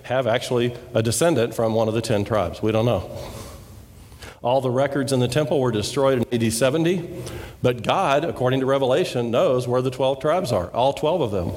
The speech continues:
and he's gonna select twelve thousand from each tribe. Now, twelve thousand from each tribe, a hundred and forty-four thousand people. Who are these people?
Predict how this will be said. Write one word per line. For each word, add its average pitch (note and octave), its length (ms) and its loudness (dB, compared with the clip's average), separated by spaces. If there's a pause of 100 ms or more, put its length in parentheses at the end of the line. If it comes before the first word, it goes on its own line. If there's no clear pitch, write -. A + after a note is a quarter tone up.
(280)
and A2 100 0
he's B2+ 160 2
gonna C#3 160 2
select C3 340 -2
twelve C#3+ 300 0
thousand B2+ 360 0
from B2 180 2
each G#2+ 220 -2
tribe. A2 340 0 (1200)
Now, C3 280 0 (3500)
twelve C#3+ 300 0
thousand C#3+ 320 0
from B2 120 0
each C3 220 -2
tribe, A2 320 0
a G#2+ 60 0
hundred C#3+ 240 0
and C#3+ 80 -10
forty-four D3 420 0
thousand C3 400 0
people. B2 280 0
Who F3 140 2
are F3+ 80 2
these C3+ 200 -2
people? - 440 -2